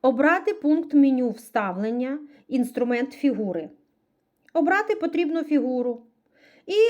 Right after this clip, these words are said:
редагувати та розміщувати фігуру за необхідністю. Додавши одну або кілька фігур, можна додати до них текст, маркери та нумерацію,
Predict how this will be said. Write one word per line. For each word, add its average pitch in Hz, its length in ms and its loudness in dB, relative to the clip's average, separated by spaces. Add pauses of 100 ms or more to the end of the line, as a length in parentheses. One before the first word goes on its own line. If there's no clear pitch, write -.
(140)
редагувати 277 800 0
та 277 320 0
розміщувати 220 680 -6
фігуру 294 600 -2
за 220 280 -6
необхідністю. 196 880 -10 (640)
Додавши 247 520 0 (160)
одну 233 360 0
або 208 260 0
кілька 202 420 -6
фігур, 330 420 -2 (240)
можна 381 360 -2
додати 330 440 0
до 262 120 2
них 339 220 0
текст, 247 520 -2
маркери 254 640 -2
та 285 180 -2
нумерацію, 208 800 -2